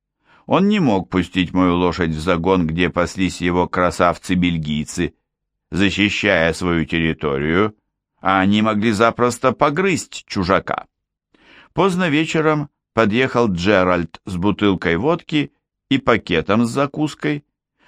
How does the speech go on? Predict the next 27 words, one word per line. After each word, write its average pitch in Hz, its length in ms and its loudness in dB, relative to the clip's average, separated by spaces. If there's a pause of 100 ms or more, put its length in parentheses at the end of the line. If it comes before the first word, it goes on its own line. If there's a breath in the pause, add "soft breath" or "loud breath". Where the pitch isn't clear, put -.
(100)
причем 151 440 2
водку 160 420 0
пил 147 280 0
он 147 220 0
по-русски, 123 920 -2 (560)
из 127 220 0
горла. 92 640 2 (1040)
Поскольку 110 460 0
у 107 60 2
него 107 320 2
были 98 480 0
обширные 92 720 0
связи 85 580 -2
среди 82 400 -4
ранчеров, 90 680 -2 (580 soft breath)
а 92 120 2
также 113 440 2 (100)
официальных 92 800 0
лиц, 95 400 -4 (480)
я 208 180 -2
попросил 147 640 0
Джерри 123 480 0
подумать 98 600 0
о 90 60 2
возможности 82 960 -2
экспорта 85 600 -4
лошадей 80 720 -2